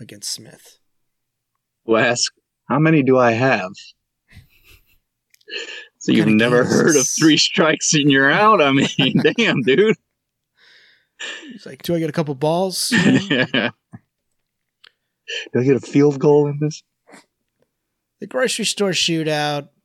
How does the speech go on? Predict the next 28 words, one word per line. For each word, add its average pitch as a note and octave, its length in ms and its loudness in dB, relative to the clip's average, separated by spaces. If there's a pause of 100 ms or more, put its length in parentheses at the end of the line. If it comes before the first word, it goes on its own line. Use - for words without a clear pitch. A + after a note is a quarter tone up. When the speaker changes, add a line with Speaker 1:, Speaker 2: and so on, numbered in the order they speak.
(280)
Speaker 1:
Brown F3+ 260 -2
hair C#3+ 760 -4
is D#3+ 320 -6
watching. A#2 720 -12 (1600)
Or C3+ 160 -6
after C#3+ 400 -4
the A2+ 80 -12
grocery A2+ 460 -12
store - 0 -
shootout, A2 340 -12
they A#2+ 160 -10
arrive A#2 360 -10
there. G#2 300 -16 (400)
Uh, C3+ 240 -4
Diane's C#3+ 540 -4
trying D#3 240 -4
to C#3 80 -6
get C3+ 160 -6
into C3+ 240 -8
the A#2 100 -12
scene, D#3 460 -4
but C3 100 -10
some A#2+ 240 -6
dude A2+ 220 -12
won't A2+ 180 -16
let A2+ 160 -14
her A2 140 -12
in. B2+ 420 -10